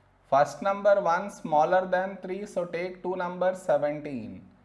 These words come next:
A number close to seventeen in three table is three fives fifteen. Seventeen minus fifteen, two, two carried forward, twenty-one. When do we get twenty-one in three table? Three sevens, twenty-one.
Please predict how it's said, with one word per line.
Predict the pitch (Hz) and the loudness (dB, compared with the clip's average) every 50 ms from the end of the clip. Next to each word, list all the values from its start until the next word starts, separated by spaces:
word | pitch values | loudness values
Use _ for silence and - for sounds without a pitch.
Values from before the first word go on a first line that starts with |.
| _ _ _ _ _ _ _ - | _ _ _ _ _ _ _ 0
A | 127 135 147 | 0 2 2
number | 151 156 170 175 196 202 208 | 2 -2 2 4 4 4 4
close | - - 190 196 196 202 | 2 -4 -4 -4 -4 -4
to | - 214 202 | -6 -8 -6
seventeen | - - 165 160 165 175 185 180 190 190 196 | 0 0 0 2 0 -2 -4 -6 -8 -6 -6
in | 196 196 190 | -6 -6 -8
three | - 180 175 180 185 | -8 -6 -6 -6 -4
table | 185 185 185 185 175 180 190 | 0 -2 0 0 0 0 0
is | 190 190 - | -2 -4 -6
three | - - 175 185 190 | -8 -6 -6 -6 -6
fives | 185 - 175 160 170 180 185 185 - - - | -4 0 0 0 0 -2 -6 -10 -14 -14 -12
fifteen. | 151 139 - - - 151 135 117 104 98 98 - - - _ _ _ _ _ _ _ _ _ _ _ _ _ _ _ | -12 -12 -12 -12 -12 -10 -8 -8 -8 -10 -14 -16 -20 -20 _ _ _ _ _ _ _ _ _ _ _ _ _ _ _
Seventeen | _ _ - 147 151 160 170 185 185 202 208 208 | _ _ 2 2 2 2 0 -2 -4 -6 -6 -4
minus | 202 185 180 185 196 202 196 - | -4 -4 -4 -2 -2 -4 -4 -6
fifteen, | - - 185 180 - 190 190 196 202 202 196 - | -10 -12 -12 -10 -8 -8 -8 -8 -8 -12 -10 -8
two, | 196 196 208 208 - | -8 -8 -8 -8 -8
two | - 196 208 208 202 | -8 -8 -8 -4 -2
carried | 190 170 165 175 190 196 196 - | 0 0 2 0 -2 -4 -8 -6
forward, | - - 170 175 175 175 185 190 190 190 - | 0 2 2 2 2 2 0 0 0 -2 -2
twenty-one. | - 151 151 165 165 175 175 165 147 123 120 - - 110 - - _ _ _ _ _ _ _ - | -2 -2 -2 -2 -6 -10 -8 -2 -2 -2 -2 -2 -8 -14 -18 -20 _ _ _ _ _ _ _ 0
When | 127 131 147 165 175 | 0 0 0 2 -2
do | 190 196 | -4 -4
we | 208 202 | -4 -6
get | 202 208 208 208 208 - | -4 -4 -4 -4 -4 -4
twenty-one | 165 156 160 170 185 185 190 190 185 190 | -4 -2 -2 -4 -6 0 0 0 0 0
in | 190 196 190 | -4 -8 -8
three | - 180 180 180 180 | -8 -6 -4 -4 -2
table? | 175 160 143 135 131 135 131 - | -2 -4 -2 -2 -2 -4 -4 -6
Three | 175 185 190 185 | -8 -8 -8 -6
sevens, | - - 170 160 170 180 190 185 - - | -2 -2 0 0 0 -4 -6 -8 -14 -16
twenty-one. | - - 147 143 147 147 156 156 147 131 104 90 87 85 - | -6 -4 -4 -4 -4 -8 -10 -10 -6 -6 -6 -6 -6 -12 -14